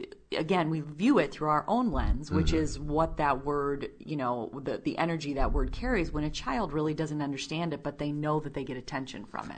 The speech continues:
Speaker 2: We take it literally, and I think at times we take it personally.
Speaker 1: Oh, of course, we get offended by it, or we get all stressed out that our child has got all these deep,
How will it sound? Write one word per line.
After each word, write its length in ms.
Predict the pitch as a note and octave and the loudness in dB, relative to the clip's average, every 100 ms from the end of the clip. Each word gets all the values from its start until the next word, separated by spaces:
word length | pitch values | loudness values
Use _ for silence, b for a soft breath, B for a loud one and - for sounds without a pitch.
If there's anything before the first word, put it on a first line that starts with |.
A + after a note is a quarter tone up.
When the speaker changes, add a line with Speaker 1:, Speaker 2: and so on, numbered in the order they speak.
| - | 6
Speaker 2:
We 160 | G#2 | 6
take 300 | G#2 A2 G2+ | 10 10 10
it 180 | F2+ E2 | 6 4
literally, 640 | F2+ F2+ F#2+ F#2 F#2+ F#2+ D#2 | 6 10 10 10 8 6 4
and 280 | D#2+ D#2 | 2 4
I 160 | D2+ D#2 | 2 0
think 260 | - E2 - | 0 -2 0
at 80 | |
times 280 | - D#2+ D2+ | 2 2 4
we 80 | D2+ | 0
take 200 | - C#2 | 0 -4
it 120 | - | 0
personally. 640 | - F#2+ - C#2+ B1 A#1 - - - | 4 4 4 -2 -4 -8 -12 -2 4
Speaker 1:
Oh, 120 | G3 | 4
of 100 | - | 4
course, 320 | A#3+ A3 D#3 | 2 2 2
we 80 | E3 | 0
get 160 | E3+ D#3 | 0 0
offended 420 | E3+ E3+ F3 - | 0 0 -2 0
by 280 | C#3+ C#3 D#3 | 0 0 0
it, 100 | D#3+ | 0
or 120 | D#3 | 0
we 160 | E3+ D#3 | 0 2
get 160 | E3 | 4
all 160 | D3+ D3+ | 4 4
stressed 440 | - - D#3+ - | 0 0 0 4
out 200 | D#3 D3+ | 2 2
that 100 | D3 | 0
our 140 | C#3+ D3 | -2 0
child 420 | D#3 D3 C#3+ C#3 | 2 4 2 0
has 280 | C#3 - - B B B | -4 -6 -14 B B B
got 140 | D#3+ D3+ | 0 4
all 160 | D3+ | 2
these 220 | D3 D3 | 2 -2
deep, 260 | - D#3+ | 0 0